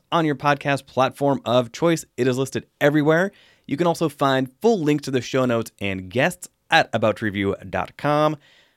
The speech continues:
Follow the podcast on social media at About to Review on Facebook, Twitter, and Instagram. And if you want to support the show, there's a support tab on the website where you can do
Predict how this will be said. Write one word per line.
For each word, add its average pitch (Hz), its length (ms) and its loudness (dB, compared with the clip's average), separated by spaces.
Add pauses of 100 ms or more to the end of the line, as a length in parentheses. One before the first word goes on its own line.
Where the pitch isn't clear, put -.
(120)
Follow 151 240 6
the 135 100 -8
podcast 123 440 0
on 104 100 -4
social 101 280 -4
media 104 340 -2 (100)
at 123 200 -4
About 101 220 -2
to - 100 -8
Review 190 360 -4
on 135 100 -2
Facebook, 135 500 -4
Twitter, 107 380 -2 (100)
and 92 300 -8
Instagram. 147 560 -4 (260)
And 185 100 -4
if 185 80 -2
you 196 40 0
want 202 120 2
to 185 80 -4
support 208 360 -2
the 151 80 -10
show, 160 380 2
there's 117 180 0
a 131 80 -2
support 107 440 -4
tab 98 340 -2
on 101 300 -2
the 101 80 -2
website 143 500 0
where 117 180 -8
you 113 60 -6
can 117 160 -4
do 104 280 -2